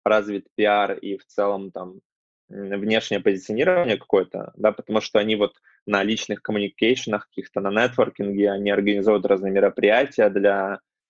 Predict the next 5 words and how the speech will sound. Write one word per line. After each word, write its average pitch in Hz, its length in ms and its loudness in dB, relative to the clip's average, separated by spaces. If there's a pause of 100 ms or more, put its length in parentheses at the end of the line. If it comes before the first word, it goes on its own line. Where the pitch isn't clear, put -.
(160)
предпринимателей, 98 800 -2
да, 98 180 2
и 98 40 -2
там, - 180 -14 (840)
ам, 95 600 -4